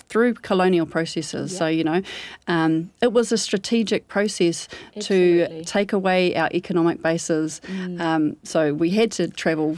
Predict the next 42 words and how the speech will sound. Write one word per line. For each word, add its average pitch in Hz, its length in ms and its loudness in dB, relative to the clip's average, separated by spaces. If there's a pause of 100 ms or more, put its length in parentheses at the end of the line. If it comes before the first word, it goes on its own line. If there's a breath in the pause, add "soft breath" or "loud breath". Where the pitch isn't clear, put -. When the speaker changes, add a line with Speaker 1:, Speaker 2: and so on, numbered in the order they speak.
Speaker 1:
you 175 140 0
know, 147 160 0
to 185 160 -2
the 160 120 0
cities. 147 480 -6
Speaker 2:
Yeah. 175 140 -10 (240 loud breath)
Speaker 1:
Um, 165 220 0
this, 262 180 0 (140)
this 294 240 -2
was 240 180 2
a, 202 340 0
a 180 120 2
government-led 180 1120 2 (260 loud breath)
initiative 185 720 0
to 185 140 -2
Speaker 2:
Mm. 175 100 0
Speaker 1:
actually 170 300 0
strip 190 360 -4
us 185 220 0
of 165 160 0
these 165 240 0
things 165 300 0
that - 180 -4
we 180 160 2
are 165 80 2
now, 175 460 2
as 160 240 -2
descendants 170 640 -2
of, 165 320 -2
having 170 220 0
Speaker 2:
Yeah. 165 60 -6
Speaker 1:
to 165 120 -2
reclaim 165 500 0
ourselves 151 540 -4
as 165 160 -10
future 165 240 -8
generations. 151 680 -6
Speaker 2:
Yeah. - 600 -8
Speaker 1:
Um, 160 100 2
so, 175 160 2
yeah, 196 400 2
the, 180 300 2